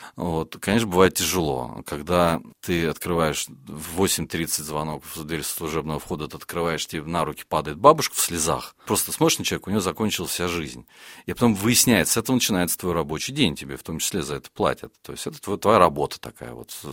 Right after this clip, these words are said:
с людьми в этом состоянии общаться, находиться, не просто общаться,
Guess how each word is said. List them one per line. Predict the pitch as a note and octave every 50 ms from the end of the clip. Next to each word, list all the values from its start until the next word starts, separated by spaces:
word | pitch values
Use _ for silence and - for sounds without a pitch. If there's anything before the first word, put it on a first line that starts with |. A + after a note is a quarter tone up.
| C2 C#2 C#2 D2+ - - -
с | -
людьми | G#2 A#2 D#3+ E3+
в | A#2+
этом | G2 F2+ - E2+ D#2+
состоянии | - - - E2+ D#2 D2 C#2+ - - - - - - - - - - - -
общаться, | - D#2+ - - D#3+ F#3 F3+ - -
находиться, | G2+ F2+ - F2 G#2 C#3+ E3+ - - F2+
не | F2
просто | - F3+ G#3 - - A2
общаться, | G2+ - - - A2+ F2+ E2+ - - -